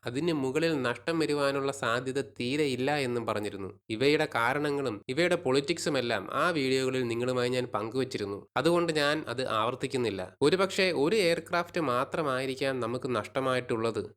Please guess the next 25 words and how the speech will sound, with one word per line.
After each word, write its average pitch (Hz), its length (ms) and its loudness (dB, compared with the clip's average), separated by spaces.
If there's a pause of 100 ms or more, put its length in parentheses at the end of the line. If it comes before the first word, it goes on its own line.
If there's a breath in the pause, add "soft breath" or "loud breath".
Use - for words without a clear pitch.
ഇന്ത്യൻ 151 300 4
എയർഫോഴ്സ് 151 560 0 (100)
ഇതിനു 139 240 0
മുൻപ് 131 580 0
പ്രസ് 123 220 0
മീറ്റിൽ 160 500 0
ഫൈറ്റർ 139 380 2
എയർക്രാഫ്റ്റുകൾ 180 640 0
നഷ്ടപ്പെടുന്നത് 151 680 -2
യുദ്ധത്തിന്റെ 156 640 0
ഭാഗമാണ് 135 640 2
എന്നാണ് 123 580 -2
പറഞ്ഞിരിക്കുന്നത്. 107 680 -2 (100)
നമ്മുടെ 120 480 2
പൈലറ്റുകളെല്ലാം 143 920 0
സേഫ് 170 400 -2
ആണെന്നും 123 380 2
പറഞ്ഞിരുന്നു. 107 640 -2
എന്നാൽ 160 340 4
ഈ 220 240 -4
പരാമർശങ്ങളെ 160 760 0
വളച്ചൊടിച്ചാണ് 131 960 0
മീഡിയകൾ 113 640 0
റിപ്പോർട്ട് 107 440 -4
ചെയ്യുന്നത്. 101 560 -4